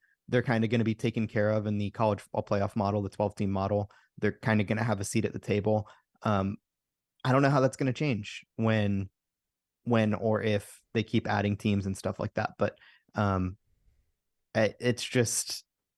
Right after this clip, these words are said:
it, it's, it's one of those things where we're just gonna have to wait and see. Um, I'm not, I'm not a hundred percent sure, uh, what it's gonna <laughs> mean for your beloved Chanticleers or anything like that. But,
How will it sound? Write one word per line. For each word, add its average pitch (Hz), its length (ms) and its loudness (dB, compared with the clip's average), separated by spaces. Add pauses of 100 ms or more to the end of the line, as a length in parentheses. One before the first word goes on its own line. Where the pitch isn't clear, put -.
(420)
it, 127 200 4
it's, - 400 -4 (100)
it's 135 180 2
one 143 140 4
of 139 60 6
those 127 180 4
things 123 260 4
where 120 100 2
we're 113 120 2
just 110 120 -4
gonna 120 140 0
have 113 140 0
to - 60 -4
wait 104 180 0
and 104 100 -6
see. 107 320 -8 (420)
Um, 95 420 0 (300)
I'm 113 140 4
not, 117 200 2
I'm 123 140 4
not 120 160 4
a 117 40 4
hundred 117 280 0
percent 110 300 -2
sure, 104 440 0 (440)
uh, 95 360 0 (480)
what 117 280 2
it's 113 120 -2
gonna 110 200 2
<laughs> - 0 -
mean 113 300 2
for - 120 -6
your 104 180 0
beloved 104 380 -2
Chanticleers 101 760 -2
or 101 80 -2
anything 101 300 -2
like 98 180 -4
that. 104 260 0
But, - 220 -2